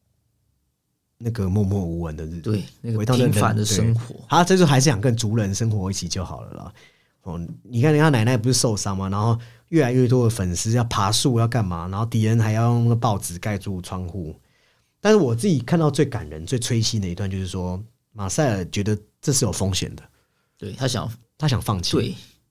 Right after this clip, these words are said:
Speaker 1: 因为他害怕改变，他害怕奶奶受伤，害怕我们讲的徒劳无功，所以他问奶奶说：“如果以后再次发生变化？”那这个奶奶也不是说像那种一般阿嬷只是顾着安慰孙子，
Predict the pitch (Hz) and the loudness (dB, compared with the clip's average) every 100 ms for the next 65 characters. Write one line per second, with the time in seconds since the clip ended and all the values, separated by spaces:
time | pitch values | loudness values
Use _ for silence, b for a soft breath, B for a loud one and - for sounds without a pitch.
0 | _ _ _ _ _ - 180 175 151 143 | _ _ _ _ _ -4 0 2 2 2
1 | 139 117 131 98 92 _ _ _ _ 90 | 0 0 0 0 -4 _ _ _ _ -10
2 | 82 104 82 87 139 156 120 131 98 85 | -4 -4 -4 -2 0 0 0 0 0 -2
3 | 92 - 85 - 73 80 151 135 127 95 | -4 -4 -4 -6 -10 -8 -6 -2 0 0
4 | - _ _ 95 92 92 85 101 95 92 | -4 _ _ -6 -4 -4 -4 -2 -2 -2
5 | 87 90 90 b b b b - 143 151 | -4 -6 -6 b b b b -2 2 4
6 | 147 160 113 82 87 92 98 95 95 90 | 4 4 2 -2 -6 -6 -4 -4 -4 -8
7 | _ _ _ 104 117 - 82 82 - _ | _ _ _ -18 -10 -8 -8 -10 -18 _
8 | _ _ _ _ _ _ 107 90 117 107 | _ _ _ _ _ _ -18 -6 -2 -2
9 | 120 101 90 113 95 - 92 - 90 92 | -2 -2 -2 -2 -2 -2 -4 -4 -6 -6
10 | 82 73 78 - B B B B _ 160 | -8 -8 -14 -14 B B B B _ -2
11 | 160 175 151 110 101 131 107 101 110 107 | 2 4 4 4 2 2 2 0 0 2
12 | 107 113 107 104 87 85 - 113 107 101 | 2 4 2 2 -2 -8 -4 -2 0 -2
13 | 101 _ _ _ - 98 113 87 87 104 | -6 _ _ _ -6 0 0 0 -4 -2
14 | 107 90 95 92 90 - 85 85 | 0 0 0 0 0 -2 -4 -6